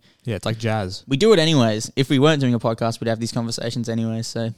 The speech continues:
Speaker 1: Mm, yeah, so
Speaker 2: doesn't
Speaker 1: just, we just put a mic in front of us, really.
Speaker 2: Yeah.
Speaker 1: Yeah.
Speaker 2: Um, but yeah, so you wanna get into it then?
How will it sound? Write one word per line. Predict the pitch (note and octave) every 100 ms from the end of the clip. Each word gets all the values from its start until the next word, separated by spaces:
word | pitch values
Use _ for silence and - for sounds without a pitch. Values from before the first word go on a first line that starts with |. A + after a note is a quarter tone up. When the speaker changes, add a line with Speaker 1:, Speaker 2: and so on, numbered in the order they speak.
| _
Speaker 1:
Mm, | A2 G#2+
yeah, | A2+ G2+
so |
Speaker 2:
doesn't | A#2+
Speaker 1:
just, | A#2 A#2
we | A2+
just | A2+ G#2+ -
put | A2
a | G2+
mic | G2+ G2+
in | G#2+
front | G2+ G2
of |
us, | F#2+ G2+
really. | G2 F2+
Speaker 2:
Yeah. | B2 B2+ A2+ A2+ - _ _
Speaker 1:
Yeah. | A2 G#2 _ _
Speaker 2:
Um, | C3 C3 C#3 C#3 C#3 - -
but | F#3+
yeah, | F#3
so | D3
you | C#3+
wanna | D3
get | C3+
into | D#3 F#3
it | G3
then? | A3+